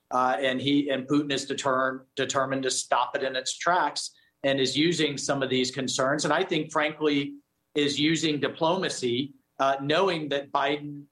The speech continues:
Blinken, and others, uh, will, will fall all over themselves in the diplomatic sphere. Uh, he's u-, Putin's using it to buy time.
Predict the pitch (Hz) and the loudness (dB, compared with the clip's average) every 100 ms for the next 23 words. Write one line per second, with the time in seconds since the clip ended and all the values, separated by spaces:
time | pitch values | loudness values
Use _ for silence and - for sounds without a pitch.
0 | _ 135 139 143 147 139 135 - 127 135 | _ -2 0 0 0 0 -4 -4 -2 2
1 | 135 147 135 120 120 - - _ _ - | 2 2 2 0 -2 -6 -12 _ _ -2
2 | 131 123 127 131 131 131 135 131 127 139 | 0 2 2 0 0 0 2 0 0 2
3 | 143 147 139 131 139 139 127 123 - 131 | 2 2 2 0 -2 -2 -4 -4 -2 0
4 | 127 113 127 120 131 127 127 123 151 147 | 0 -2 -4 -2 -2 -2 0 2 2 0
5 | - - 110 107 107 110 - _ _ _ | -4 -6 -4 -2 -2 -4 -10 _ _ _
6 | 127 127 135 160 160 175 151 139 175 180 | 0 2 0 2 2 0 -2 -4 0 0
7 | 160 160 156 160 156 135 147 139 156 175 | 0 0 0 0 -2 0 0 0 0 0
8 | 131 120 | -2 -8